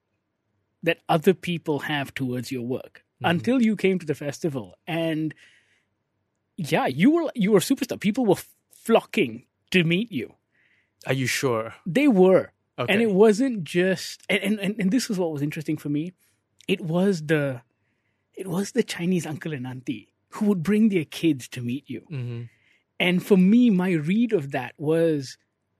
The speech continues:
Speaker 1: uh, "Kids, you see, if you want to be artists,"
Speaker 2: Yeah, in a sense, I do feel that way about,
Speaker 1: Right?
Speaker 2: you know, um, and, and it's, it's crazy to become, and, and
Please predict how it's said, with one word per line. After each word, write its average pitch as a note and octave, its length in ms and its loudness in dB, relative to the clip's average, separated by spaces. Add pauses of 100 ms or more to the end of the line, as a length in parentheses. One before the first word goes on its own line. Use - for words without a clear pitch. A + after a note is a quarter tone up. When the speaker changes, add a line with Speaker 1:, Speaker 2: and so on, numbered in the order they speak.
(180)
Speaker 1:
uh, B2 380 -6 (140)
"Kids, G#3+ 300 0
you C#3+ 60 -6
see, A3+ 220 2
if D3+ 100 0
you C3 120 -10
want A#3 240 -2
to C#3+ 120 -4
be D#3+ 320 -4
artists," - 180 -6
Speaker 2:
Yeah, F#3 400 6
in C#3+ 200 -2
a C#3 40 0
sense, G3+ 460 -2
I C3 160 0
do D#3+ 240 -2
feel E3 320 4
that B2+ 260 0
way A#2+ 220 -2
about, G#2 540 -4
Speaker 1:
Right? B3 320 6 (180)
Speaker 2:
you A2 120 -8
know, G#2+ 240 -8 (100)
um, G#2+ 460 -10 (280)
and, C3 200 -4
and C3 180 -6
it's, - 320 -6
it's B2+ 160 -6
crazy F3 480 -2
to - 180 -10
become, A#2+ 600 -8 (480)
and, F#3 120 0
and E3 160 0